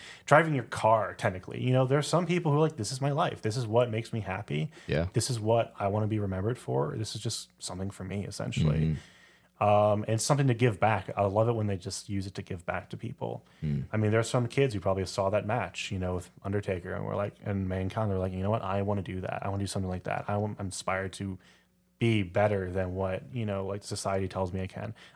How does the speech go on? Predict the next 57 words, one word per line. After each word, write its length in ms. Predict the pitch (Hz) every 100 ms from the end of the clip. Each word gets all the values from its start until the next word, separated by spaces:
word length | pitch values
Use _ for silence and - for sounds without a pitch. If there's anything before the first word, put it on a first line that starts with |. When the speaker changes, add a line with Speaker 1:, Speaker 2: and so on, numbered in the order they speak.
| 98
Speaker 1:
I 40 |
don't 120 | 95
wanna 160 | 98 98
throw 300 | - 113 127
in 60 |
the 60 | 123
towel, 380 | - 92 85 95
you 60 |
know, 100 | 98
when 120 | 90 90
things 200 | 92 90
get 180 | 101
rough." 300 | 107 87 95
You 80 | 120
know, 40 | 120
like, 140 | 131
Speaker 2:
Mm. 300 | 80 78 71 -
Speaker 1:
it 40 |
can 160 | - 170
be 80 |
anything. 260 | 117 156 104
That's 140 | 120
why 80 | 180
I'm 80 | 180
saying 300 | - 156 131
entertainment 460 | 113 120 - 131 120
is 20 | -
so 200 | 120 117
freaking 300 | - 110 92
valuable. 540 | 90 95 - - - _ - _ _ -
Um, 180 | 101 92
it 140 | 113
can 140 | 127
be 120 | 98 90
abused, 460 | 85 107 143 151
but 80 | 113
it 40 |
can 100 | 98
also 300 | 101 107 - 95
be 140 | 98
used 360 | 90 92 90 90
in 40 |
such 220 | - 90
a 20 |
beautiful 360 | 92 87 - 95
way, 400 | 101 - - 110
you 120 | - 104
know, 320 | 98 104 107 - - _ -
as 100 | 92
dangerous 380 | 110 131 135 143
it 20 |
can 160 | 143
be. 300 | 135 95 90 - -
<laughs> 560 | 202 - - - 151 - - - _ _ _ -
Uh, 220 | 104 98
fascinatingly 640 | 95 107 101 - 98 95 90
enough, 460 | 90 92 87 -